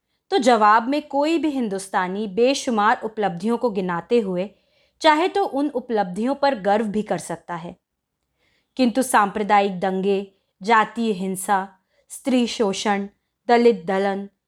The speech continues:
क्षेत्रीय उग्रवाद, धार्मिक उन्माद, प्रांतीय विद्वेष, नक्सली अतिवाद का आतंक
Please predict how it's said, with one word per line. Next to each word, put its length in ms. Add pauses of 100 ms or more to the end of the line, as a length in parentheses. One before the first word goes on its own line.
(180)
क्षेत्रीय 520
उग्रवाद, 680 (340)
धार्मिक 580
उन्माद, 540 (420)
प्रांतीय 520
विद्वेष, 720
नक्सली 500
अतिवाद 640
का 100
आतंक 640